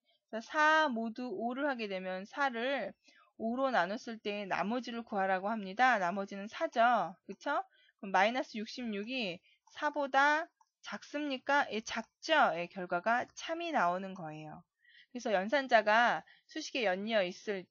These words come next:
때 연산 우선순위에 따라서 계산을 하는데 연산 방향은 왼쪽에서 오른쪽으로 이어진다라는 것을 기억을 해두세요. 그래서 연산자 우선순위에 맞게끔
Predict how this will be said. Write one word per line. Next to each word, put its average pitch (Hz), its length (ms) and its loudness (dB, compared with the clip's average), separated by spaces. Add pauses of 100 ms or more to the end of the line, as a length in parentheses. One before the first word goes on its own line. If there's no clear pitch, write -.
(140)
때 214 420 0 (320)
연산 208 340 -2
우선순위에 214 960 -4
따라서 233 720 2 (140)
계산을 208 460 -4
하는데 254 640 -2 (300)
연산 214 340 -2
방향은 196 680 -4 (340)
왼쪽에서 220 760 -2
오른쪽으로 254 760 -6
이어진다라는 180 880 -2
것을 302 360 -6
기억을 196 440 -6
해두세요. 175 640 -10 (340)
그래서 202 200 -8
연산자 196 460 -2
우선순위에 233 580 -4
맞게끔 202 680 -6